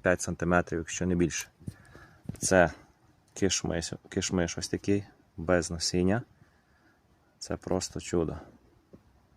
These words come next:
Гляньте, яка краса. От має смак гармонійний,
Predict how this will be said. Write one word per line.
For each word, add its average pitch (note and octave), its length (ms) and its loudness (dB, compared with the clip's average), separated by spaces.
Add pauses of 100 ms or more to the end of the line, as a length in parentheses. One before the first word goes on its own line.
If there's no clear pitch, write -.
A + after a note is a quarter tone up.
(380)
Гляньте, D2+ 420 -6 (1300)
яка D#2 320 -4
краса. - 440 -4 (1160)
От - 180 -8
має F#2+ 260 6
смак E2 380 4
гармонійний, F2 720 2